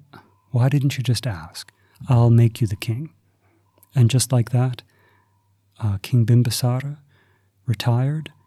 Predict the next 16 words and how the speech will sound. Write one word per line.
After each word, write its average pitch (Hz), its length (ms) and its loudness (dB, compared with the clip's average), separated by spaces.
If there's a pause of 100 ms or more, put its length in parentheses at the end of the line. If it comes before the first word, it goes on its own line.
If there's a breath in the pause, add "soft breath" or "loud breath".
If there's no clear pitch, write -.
(220)
and 120 160 4
gave 120 240 4
the 113 80 -4
kingdom 92 500 -2 (380)
to 120 160 0
his 101 140 0
son. 82 300 -8 (960)
Now, 120 180 4
you 104 160 2
would 101 140 -2
think 131 380 2 (240 loud breath)
that 131 120 2
that's 110 280 -2
what 123 160 -6
Devadatta 101 540 -2
wanted 123 480 0